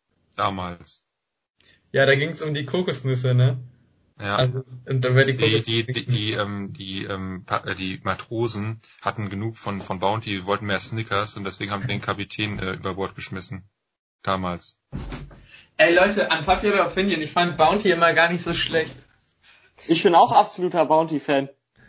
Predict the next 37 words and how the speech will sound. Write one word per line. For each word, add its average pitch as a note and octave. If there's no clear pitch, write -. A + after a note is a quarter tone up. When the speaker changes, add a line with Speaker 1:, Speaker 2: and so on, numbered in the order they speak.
Speaker 1:
Ich -
hab's D3+
Speaker 3:
Also E3
Speaker 1:
nie F#3+
gegessen, A2
ich G2
hab G#2
keine G#2
Ahnung. G2+
<laughs> -
Speaker 3:
Sag C3
mal, B2+
du B2+
musst D3+
doch D#3
alle F3+
mal D#3+
ausprobiert B2
haben. A#2+
Also C#3+
ich F3
sag G3+
mal G3
so, D#3+
Bounty B3+
ist -
bei F#3+
mir G3+
so F#3+
auf F3+
Platz D#3+
eins A3
zusammen G#3
mit, E3
jetzt D#3
wird's E3+
schwierig, G3+